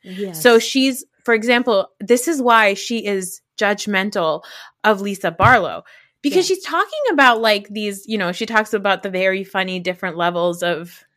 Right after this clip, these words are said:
Speaker 1: Yeah.
Speaker 2: Mormonism, how she's even lower than Jeffrey Dahmer and all this stuff. It's
Speaker 1: <laughs>
Speaker 2: super funny. But she, she keeps talking about Lisa Barlow as this, like, super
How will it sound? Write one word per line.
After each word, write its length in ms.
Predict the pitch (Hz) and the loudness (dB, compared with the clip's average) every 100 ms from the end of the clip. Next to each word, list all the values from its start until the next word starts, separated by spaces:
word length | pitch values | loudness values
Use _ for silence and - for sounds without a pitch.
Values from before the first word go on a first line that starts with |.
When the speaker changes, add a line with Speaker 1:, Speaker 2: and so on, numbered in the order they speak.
| _ | _
Speaker 1:
Yeah. 100 | 180 | -8
Speaker 2:
Mormonism, 680 | 180 185 185 180 180 175 180 | -2 -2 0 -2 -2 -4 -2
how 180 | 175 165 | -2 -2
she's 340 | - 208 196 | -4 -8 -4
even 260 | 185 180 175 | -4 -4 -4
lower 260 | 165 170 165 | 0 0 0
than 200 | 170 165 | -2 -6
Jeffrey 360 | 151 160 175 | -6 -6 -8
Dahmer 560 | 175 143 151 156 151 147 | -4 -2 -2 -4 -6 -6
and 100 | 143 - - | -10 -14 -2
all 160 | 220 220 | 2 4
this 160 | 214 | 4
stuff. 180 | 214 208 | 2 -2
It's 180 | 185 - | -4 -6
Speaker 1:
<laughs> 0 | |
Speaker 2:
super 340 | - 269 240 220 | -2 -2 0 -2
funny. 400 | 214 180 160 - _ | -2 -2 -4 -10 _
But 140 | - 277 | 4 4
she, 280 | 311 285 - | 4 -2 -4
she 200 | - - 285 | -8 -6 -4
keeps 240 | 508 - | -4 -6
talking 440 | - 294 294 302 | 0 2 2 0
about 220 | 262 208 180 | 0 0 -2
Lisa 300 | 202 202 185 | -6 -6 -6
Barlow 440 | 175 160 175 151 | -4 -4 -2 -6
as 160 | - 175 | -8 -12
this, 160 | 170 - | -12 -12
like, 180 | 160 - | -14 -16
super 680 | - - 254 254 240 233 | -16 -8 -8 -4 -4 -4